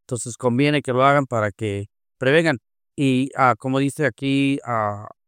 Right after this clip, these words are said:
mister Peterson, eh, tengan mucho cuidado ahorita con lo de las drogas. Habló muy fuerte Abraham con ello, y sí, con mucha razón, porque han ido a tratar de resucitar personas y no lo han logrado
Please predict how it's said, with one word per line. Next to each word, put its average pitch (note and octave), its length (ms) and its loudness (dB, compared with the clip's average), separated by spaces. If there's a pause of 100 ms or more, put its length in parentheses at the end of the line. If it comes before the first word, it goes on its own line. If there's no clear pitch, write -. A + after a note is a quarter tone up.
(160)
mister C#3+ 460 -4
Peterson, C3+ 400 -4 (540)
eh, B2+ 640 2 (240)
tengan G3+ 300 0
mucho D#3+ 260 -2
cuidado A#2 720 0
ahorita A#2 400 -6
con A2 160 -6
lo G#2 80 -4
de G2+ 80 -2
las G2 140 -2
drogas. A#2 420 2
Habló G#2+ 300 -4
muy B2 500 -2 (480)
fuerte A#2 580 0
Abraham A2 340 -2
con A2 200 -2
ello, A#2 300 0
y A2 60 -6
sí, D#3+ 300 -8
con C3+ 160 -2
mucha C#3+ 240 -2
razón, C#3 420 0 (520)
porque A#2+ 480 -2
han C#3 380 2
ido C3 520 0
a A#2+ 60 -2
tratar A2+ 420 -2
de A#2+ 120 2
resucitar G#2+ 600 -6
personas A#2+ 560 -6
y A2 80 -8
no A#2+ 460 0
lo G#2 220 0
han G2+ 120 -2
logrado G2 500 0